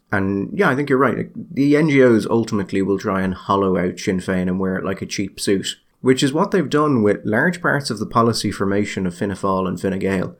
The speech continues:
But it hasn't helped Fine Gael and Fianna Fáil, and it won't help Sinn Féin.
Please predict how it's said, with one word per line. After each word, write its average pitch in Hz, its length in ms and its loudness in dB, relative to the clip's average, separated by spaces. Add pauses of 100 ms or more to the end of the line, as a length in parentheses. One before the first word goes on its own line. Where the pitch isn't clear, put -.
(240)
But - 120 0
it - 60 2
hasn't 214 360 4
helped - 640 0 (200)
Fine 110 240 2
Gael 98 460 4
and 98 220 -2
Fianna 101 160 2
Fáil, 95 360 0
and 110 100 0
it 92 120 -2
won't 180 240 4
help 117 260 0
Sinn 98 220 -2
Féin. - 400 -4